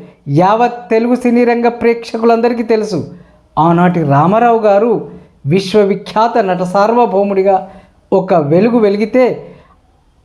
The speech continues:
ఈనాటి తారక రాముడు massive of మాస్గా పాన్ ఇండియా స్టార్గా ఒక ఊపు ఊపుతున్నాడు. మనవడు ఎన్టీఆర్ బాలశ్రీరాముడు పాత్రతోనే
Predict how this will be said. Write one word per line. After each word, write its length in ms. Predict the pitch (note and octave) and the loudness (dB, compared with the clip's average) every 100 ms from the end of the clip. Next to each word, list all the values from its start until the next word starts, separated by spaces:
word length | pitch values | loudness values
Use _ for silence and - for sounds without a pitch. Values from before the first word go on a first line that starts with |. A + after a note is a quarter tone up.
| _ G#3 | _ 0
ఈనాటి 440 | A3+ B3+ C4 B3+ | 2 2 0 -2
తారక 340 | B3 A3+ A#3 | 0 0 0
రాముడు 360 | A#3 G#3+ A3 A3+ | 0 0 0 0
massive 560 | D#3 D3 G3 A3 B3+ B3 | 0 0 0 0 -2 -4
of 320 | - G3+ A3+ - - - _ _ | -2 -2 -2 -4 -20 -20 _ _
మాస్గా 800 | C3+ C3+ E3+ A3 A3+ A3+ E3 D3+ - - _ _ | 0 2 2 0 0 2 0 -4 -14 -20 _ _
పాన్ 240 | E3+ F3+ A3 | 0 0 0
ఇండియా 240 | A#3 A#3+ | 0 0
స్టార్గా 640 | A#3 - - G#3 G3+ G3 | -2 -10 -4 0 0 0
ఒక 380 | F#3+ G3 F3+ - | 0 0 -4 0
ఊపు 260 | G#3+ G#3+ G3+ | 0 0 -4
ఊపుతున్నాడు. 680 | - F#3+ G3 F#3+ E3+ C3 A2+ - - _ _ - | -2 -2 0 0 2 0 -4 -12 -20 _ _ -6
మనవడు 440 | C#3+ D#3 G3 A3 A3 | 0 2 2 2 0
ఎన్టీఆర్ 380 | F#3+ F#3 A3 A3+ | -2 -2 0 0
బాలశ్రీరాముడు 880 | - C3+ D#3+ G#3 G#3+ G#3 G#3+ A3+ A3+ | 0 0 0 0 -2 -2 0 0 0
పాత్రతోనే 800 | G#3+ G#3 G#3 G#3 G#3 G#3+ G3 | -2 0 -2 0 0 0 -2